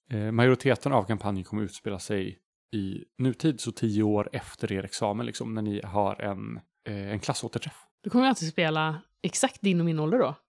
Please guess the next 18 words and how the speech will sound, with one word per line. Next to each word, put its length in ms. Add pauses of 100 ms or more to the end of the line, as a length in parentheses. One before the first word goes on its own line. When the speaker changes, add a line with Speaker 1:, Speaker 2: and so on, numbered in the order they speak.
Speaker 2:
Kristoffer. 320 (240)
Blir 120
det 60
ju. 100 (220)
Speaker 1:
Det 160
kanske 440
Speaker 2:
Jag 240
gick 100
ut 80
Speaker 1:
blir 80
Speaker 2:
tjugohunranio, 460
du 100
måste 220
ju 40
gått 100
ut 120
tjugohundraåtta. 960 (320)
Speaker 1:
Ja, 500